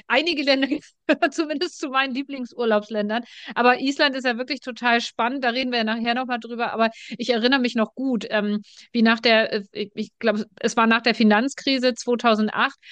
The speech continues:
wo da wirklich auch die Frauen gerade auf die Straße gegangen sind und gesagt haben, so, ne, also mit uns wäre das so nicht passiert, also zumindest nicht in den Dimensionen. Fand ich irgendwie auch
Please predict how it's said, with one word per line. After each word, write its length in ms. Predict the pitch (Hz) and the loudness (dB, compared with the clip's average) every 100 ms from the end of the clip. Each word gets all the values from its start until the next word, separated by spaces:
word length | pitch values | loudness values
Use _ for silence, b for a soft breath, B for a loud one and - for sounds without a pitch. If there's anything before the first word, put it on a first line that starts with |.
| B | B
wo 80 | - | 0
da 100 | 226 | 2
wirklich 320 | 220 247 226 | 2 -4 -6
auch 80 | - | -8
die 160 | - 208 | -6 -6
Frauen 480 | - - 208 311 311 | -4 -2 0 0 -4
gerade 380 | - 170 190 | -6 -4 -4
auf 100 | - | -6
die 140 | - 214 | -6 -8
Straße 440 | - 196 196 226 | -6 -2 -2 -2
gegangen 400 | 214 214 214 214 | -4 -2 0 0
sind 200 | 220 220 | -2 -4
und 160 | 220 208 | -4 -6
gesagt 340 | 208 226 226 | -4 -4 -2
haben, 240 | 226 220 214 | -2 0 0
so, 180 | 208 | 0
ne, 260 | 202 208 254 - _ _ _ _ _ 214 | 0 0 -2 -8 _ _ _ _ _ -4
also 240 | 202 208 214 | 0 2 2
mit 180 | 214 226 | 2 0
uns 240 | 233 240 | -2 0
wäre 120 | 254 240 | 2 2
das 120 | 247 | 2
so 180 | 226 254 | 0 0
nicht 240 | 285 277 | 0 -4
passiert, 380 | - 240 277 269 | -6 -6 -2 0
also 180 | 226 226 | 0 -4
zumindest 360 | 220 226 240 240 | -6 -4 -4 -4
nicht 140 | 233 | -4
in 120 | 233 | -4
den 200 | 220 233 | -2 -2
Dimensionen. 720 | 226 220 220 202 240 254 226 233 285 226 B | 0 0 0 0 0 0 0 -2 -14 -14 B
Fand 220 | 226 254 | -2 -2
ich 200 | 233 - | -2 -4
irgendwie 360 | 254 233 240 - | -4 -2 -4 -2
auch 160 | 226 | -4